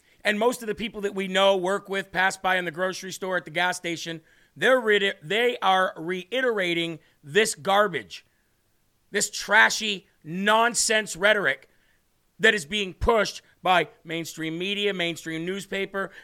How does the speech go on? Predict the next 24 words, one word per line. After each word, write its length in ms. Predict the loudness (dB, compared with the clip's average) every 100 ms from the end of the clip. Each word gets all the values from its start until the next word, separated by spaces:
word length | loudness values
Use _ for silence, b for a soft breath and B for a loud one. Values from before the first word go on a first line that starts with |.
| B
every 260 | -2 0 -2
mainstream 600 | -4 -6 -8 -6 -6 -8 B
social 360 | -6 -4 -4 -4
media 300 | -2 0 0
platform, 720 | 0 2 2 0 -2 -2 -4 _ _
Google. 600 | -6 -6 -2 -2 -2 -6 _ _ _ _ _ _ 0
That's 300 | 4 4 0
why. 260 | -2 -4 -6 _ _ _ b b b b _ _ _
We 220 | -6 -6
play 340 | -4 4 4 6
this 420 | 2 2 -4 -8 _
so 260 | -6 0 0
you 320 | -2 -6 -2
will 220 | 2 2 2
know 540 | 4 6 6 2 -4 b 2
how 180 | 4
to 100 | 4
combat 600 | 2 -6 -6 -2 2 2 2
this 220 | -6 -6 -6
and 160 | -6
say, 220 | 0 -2 -2
"Excuse 760 | -8 -6 -10 -6 -4 -2 -4
me, 160 | -4 -4
what?" 540 | -6 0 2 2 -4